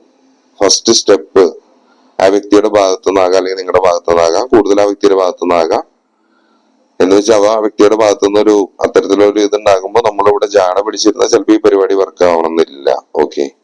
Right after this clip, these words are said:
അത്തരത്തിൽ അവരുടെ ഭാഗത്തുനിന്ന് ഒരു ഇത് വരുമ്പോ നമ്മളും ഓക്കെ അടഞ്ഞു കൊടുക്കുക എന്ന രീതിയിൽ നോക്കാം. പിന്നെ അവര് നിങ്ങളോട് പല രീതിയിൽ കമ്മ്യൂണിക്കേറ്റ് ചെയ്യാൻ നോക്കുന്നുണ്ടാകാം. പല രീതിയിൽ കൂട്ടുകാരോട്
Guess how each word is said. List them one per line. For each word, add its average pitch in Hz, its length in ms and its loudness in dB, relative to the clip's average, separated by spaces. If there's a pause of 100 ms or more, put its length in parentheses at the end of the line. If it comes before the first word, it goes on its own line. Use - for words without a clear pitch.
(420)
അത്തരത്തിൽ - 420 0
അവരുടെ 90 280 0
ഭാഗത്തുനിന്ന് 98 440 0
ഒരു 98 120 -4
ഇത് 95 140 -2
വരുമ്പോ 101 340 0
നമ്മളും 113 300 -2 (100)
ഓക്കെ 90 220 -4 (180)
അടഞ്ഞു 85 320 0
കൊടുക്കുക 82 300 -2
എന്ന 80 200 0
രീതിയിൽ 78 240 0 (680)
നോക്കാം. 90 300 0 (1120)
പിന്നെ 123 260 2
അവര് 135 220 2
നിങ്ങളോട് 135 280 0 (120)
പല 120 100 2 (140)
രീതിയിൽ 113 380 -2
കമ്മ്യൂണിക്കേറ്റ് 104 480 0
ചെയ്യാൻ 104 220 0
നോക്കുന്നുണ്ടാകാം. 78 640 -2
പല 76 80 0 (120)
രീതിയിൽ 80 300 -2
കൂട്ടുകാരോട് 85 400 0